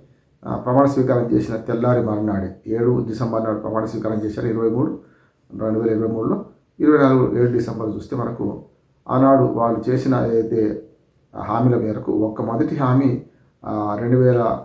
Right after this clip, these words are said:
ఇరవై మూడు తొమ్మిది, ఆ, డిసెంబర్ సోనియా గాంధీ పుట్టినరోజు సందర్భంగా అసెంబ్లీ సాక్షిగా, అసెంబ్లీ ముందే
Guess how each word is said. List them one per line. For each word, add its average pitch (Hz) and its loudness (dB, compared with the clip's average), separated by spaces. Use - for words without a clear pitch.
ఇరవై 123 0
మూడు 113 -2
తొమ్మిది, 131 2
ఆ, 101 -10
డిసెంబర్ 107 -2
సోనియా 123 0
గాంధీ 110 -2
పుట్టినరోజు 107 -4
సందర్భంగా 104 -4
అసెంబ్లీ 135 4
సాక్షిగా, 110 -6
అసెంబ్లీ 110 -4
ముందే 110 0